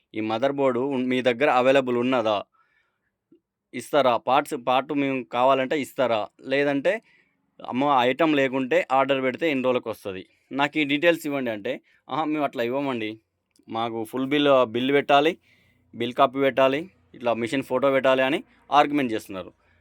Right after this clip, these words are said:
అయినా కానీ బిల్ ఫోటో పెట్టాను. బిల్ ఫోటో ఎట్లా పెట్టాను? కొంచెం ఇలా పెట్టాను. ఇలా పెడితే వాళ్ళు ఏమంటున్నారు?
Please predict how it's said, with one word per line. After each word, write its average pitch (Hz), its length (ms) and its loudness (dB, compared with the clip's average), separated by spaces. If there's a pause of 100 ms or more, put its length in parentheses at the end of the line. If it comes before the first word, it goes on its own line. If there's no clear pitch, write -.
అయినా 156 220 -2
కానీ 175 180 -2
బిల్ 160 180 -2
ఫోటో 143 260 0
పెట్టాను. 104 320 -6 (160)
బిల్ 139 200 -10
ఫోటో 160 220 -2
ఎట్లా 156 180 -2
పెట్టాను? 156 420 -2 (360)
కొంచెం 127 400 -10 (1800)
ఇలా 147 180 0
పెట్టాను. 120 380 -6 (880)
ఇలా 147 160 2
పెడితే 123 360 -6
వాళ్ళు 139 260 -2
ఏమంటున్నారు? 156 580 -4